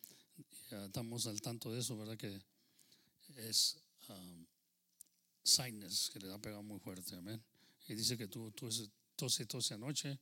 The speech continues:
y no quiso venir al culto, amén. Vamos a orar por él, amén. Señor Jesucristo, venimos en esta hora delante de tu presencia, Señor, encomendando nuestras vidas en tus manos, Señor, como siempre.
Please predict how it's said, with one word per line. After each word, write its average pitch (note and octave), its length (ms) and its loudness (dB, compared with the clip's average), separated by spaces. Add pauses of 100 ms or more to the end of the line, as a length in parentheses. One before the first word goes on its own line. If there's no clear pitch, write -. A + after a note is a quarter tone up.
(520)
y A2 100 -6
no A2 140 -6
quiso A2 280 -2
venir G2+ 320 -6
al F2 300 -12 (100)
culto, F#2 380 -6
amén. A2+ 220 0 (720)
Vamos G#2+ 220 -6
a G#2 100 -6
orar F#2+ 240 -6
por F#2+ 160 -6
él, F2 200 -8
amén. G2+ 240 -8 (480)
Señor E3 360 10
Jesucristo, B2+ 640 6
venimos B2+ 320 4
en B2 80 4
esta A#2+ 220 6
hora A#2 240 2
delante A#2 340 0
de G#2 40 -2
tu D#3 220 8
presencia, A2+ 720 4
Señor, G#2+ 340 2 (880)
encomendando E3 640 6
nuestras D#3 380 6
vidas D3+ 240 6
en D3+ 100 4
tus C#3+ 160 2
manos, G#2+ 320 0
Señor, A2 260 0
como A2+ 200 0
siempre. G#2+ 480 2